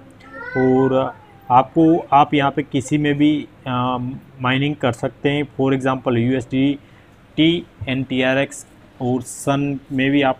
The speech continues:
कर सकते हैं। तो मैं ये कहूँगा कि यूएसडीटी जे में करिए या फिर आप करिए बीटीसी टीआरएक्स में, जहाँ पे आपको थोड़ी एपीआई भी यहाँ पे ज़्यादा आपको मिल रही है, ठीक है। तो अब मैं बता देता हूँ आपको कैसे करना है। सबसे पहले आपको करना है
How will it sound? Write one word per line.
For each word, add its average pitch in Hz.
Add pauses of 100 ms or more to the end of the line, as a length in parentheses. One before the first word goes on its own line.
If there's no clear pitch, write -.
कर 127
सकते 147
हैं। 180 (580)
तो 135
मैं 147
ये 196
कहूँगा 151
कि 160
यूएसडीटी 151
जे 143
में 156
करिए 139 (420)
या 135
फिर 151
आप 147
करिए 139 (460)
बीटीसी 147
टीआरएक्स 135
में, 147
जहाँ 127
पे 131
आपको 131
थोड़ी 135
एपीआई 120
भी 135
यहाँ 117
पे 131
ज़्यादा 113 (140)
आपको 127
मिल 110
रही 98
है, 101
ठीक 160
है। 143 (520)
तो 147
अब 156
मैं 175
बता 170
देता 175
हूँ 170
आपको 165
कैसे 160
करना 165
है। 170
सबसे 165
पहले 156
आपको 151
करना 135
है 160